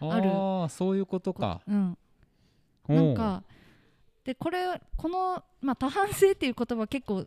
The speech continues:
Speaker 1: インパクトあって、
Speaker 2: うん。
Speaker 1: なんか面白いなと思ったんですけど、でもなんか、あの、こういう捉え方はいいなって私は思っ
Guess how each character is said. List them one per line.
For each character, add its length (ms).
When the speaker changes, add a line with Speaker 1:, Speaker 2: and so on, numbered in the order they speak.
Speaker 1:
イ 80
ン 60
パ 120
ク 100
ト 120
あ 40
っ 60
て、 380
Speaker 2:
う 20
ん。 200
Speaker 1:
な 80
ん 20
か 80
面 140
白 180
い 40
な 120
と 80
思 100
っ 40
た 120
ん 40
で 40
す 80
け 120
ど、 220
で 120
も 100
な 80
ん 80
か、 140
あ 80
の、 140
こ 220
う 60
い 100
う 40
捉 240
え 120
方 300
は 340
い 200
い 40
な 220
っ 20
て 160
私 280
は 120
思 180
っ 60